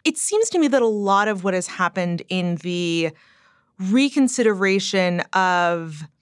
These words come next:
conservative reassessment of white identity politics and, like, taking a, you know, we'll agree to disagree or, like, we shouldn't be too mad about it approach to it is the idea that Donald Trump mobilized a tranche of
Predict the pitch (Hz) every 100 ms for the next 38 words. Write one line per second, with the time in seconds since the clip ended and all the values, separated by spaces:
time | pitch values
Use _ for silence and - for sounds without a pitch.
0 | _ _ _ - 254 247 294 294 220 202
1 | 214 208 202 196 - 180 165 170 160 156
2 | 151 151 - 151 - - - - 170 165
3 | 165 - - - - _ _ 262 226 214
4 | 208 196 196 208 185 185 185 180 190 190
5 | 175 185 190 185 175 175 175 170 190 196
6 | 180 170 - 180 160 165 165 156 160 156
7 | - _ _ _ - 214 330 277 - 180
8 | - 202 196 208 196 196 214 - 170 180
9 | 240 262 220 214 202 175 170 180 190 185
10 | 160 151 151 151 156 165 - 180 170 -